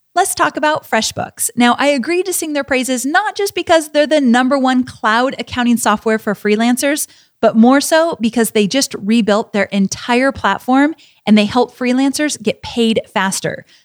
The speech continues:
So now you can create and send branded invoices in just seconds. You can set yourself up to get paid in just two clicks, and you can see when someone actually views your invoice. No more guessing. So to get your free unrestricted trial, all you need to do is go to freshbooks dot com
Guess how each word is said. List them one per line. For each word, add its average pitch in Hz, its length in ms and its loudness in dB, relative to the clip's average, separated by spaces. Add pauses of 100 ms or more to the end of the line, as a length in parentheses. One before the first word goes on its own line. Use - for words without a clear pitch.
So - 100 0
now 226 160 4
you 247 160 2
can 240 160 0
create 208 360 -2
and 202 100 0
send 185 240 0
branded 165 400 -2
invoices 330 600 -2
in - 140 0
just 165 200 -2
seconds. 254 480 0 (260)
You 285 100 4
can 359 160 0
set - 240 -2
yourself 285 280 -4
up 240 180 -2
to 233 100 -4
get 226 160 -2
paid 233 340 0
in 269 120 4
just - 360 -2 (140)
two 294 180 -2
clicks, - 420 -4 (320)
and 311 340 0
you 311 100 2
can 277 160 0
see 285 260 0
when 285 180 2
someone 262 460 0
actually 254 440 -2
views 233 420 0
your 214 200 0
invoice. 285 640 2
No 220 520 4
more 208 300 2
guessing. 165 540 -4 (380)
So 294 120 0
to 269 80 2
get 294 160 -2
your 254 140 0
free 302 400 -4 (160)
unrestricted 254 640 0
trial, 269 500 -2
all 233 100 2
you 240 140 4
need 233 160 2
to 233 60 -2
do 294 180 0
is - 160 -6
go 220 100 2
to 202 80 -2
freshbooks - 500 -4
dot - 200 -4
com 320 280 0